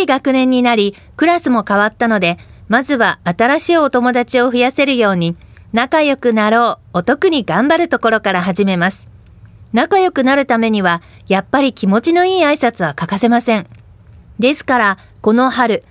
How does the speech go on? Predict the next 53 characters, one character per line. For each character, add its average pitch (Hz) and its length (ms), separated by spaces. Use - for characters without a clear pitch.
中 196 280
島 294 200
小 277 220
が 262 260
子 208 120
ど 226 100
も 349 140
た 339 120
ち 220 120
の 175 140
元 285 260
気 339 100
な 233 180
挨 269 100
拶 233 280
で 180 120
い 165 40
っ 165 40
ぱ 247 120
い 285 60
に 294 120
な 302 100
る 294 80
よ 254 140
う 202 60
に、 170 200
み 202 160
ん 320 40
な 330 120
で 240 180
頑 185 220
張 240 100
り 247 120
ま 247 160
す。 - 140
中 202 260
島 294 260
小 311 240
学 320 220
校 294 220
か 254 100
ら 170 200
お 180 40
伝 208 280
え 208 40
し 208 120
ま 202 140
し - 100
た。 - 200
続 262 220
い 359 80
て 349 160
は、 226 220